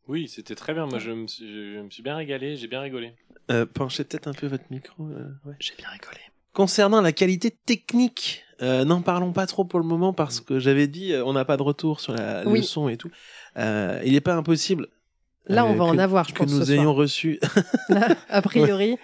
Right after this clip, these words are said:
Speaker 2: Ouais, avec les bruits de
Speaker 3: on
Speaker 2: micro.
Speaker 3: entend tous les bruits de câbles, je vous assure qu'on va en avoir.
Speaker 2: J'ai peut-être essayé de les couper après tout. Il est p-, après coup. Euh, il est pas impossible que nous ayons reçu, euh, de la one, du one-shot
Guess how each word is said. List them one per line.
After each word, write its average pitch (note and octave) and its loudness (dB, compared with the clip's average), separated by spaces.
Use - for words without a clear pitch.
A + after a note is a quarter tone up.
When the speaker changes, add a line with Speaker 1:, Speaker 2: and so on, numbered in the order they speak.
Speaker 2:
Ouais, C#3+ 6
avec A#2+ 0
les B2 -8
bruits A#2 -4
de - -10
Speaker 3:
on F#3 4
Speaker 2:
micro. G3+ 8
Speaker 3:
entend G#3+ 4
tous A3+ -2
les G#3+ 6
bruits F3+ 2
de - -12
câbles, G#3 2
je E3+ -4
vous E3 2
assure E3+ -2
qu'on F3 -2
va E3 2
en D#3+ 0
avoir. C#3+ -4
Speaker 2:
J'ai A#2+ -6
peut-être B2+ -2
essayé A#2+ -4
de A2 -2
les G#2 -2
couper A2 -8
après G#2+ -8
tout. - -20
Il D3 6
est D#3 6
p-, D3 -6
après B2+ 0
coup. - -6
Euh, G#2 -2
il A#2+ 2
est C3 2
pas F#3 2
impossible F3 0
que F3 -2
nous D3 0
ayons B2+ 0
reçu, B2 -4
euh, A2+ -2
de G#2+ -8
la G#2+ 2
one, B2+ 0
du B2 2
one-shot D3 2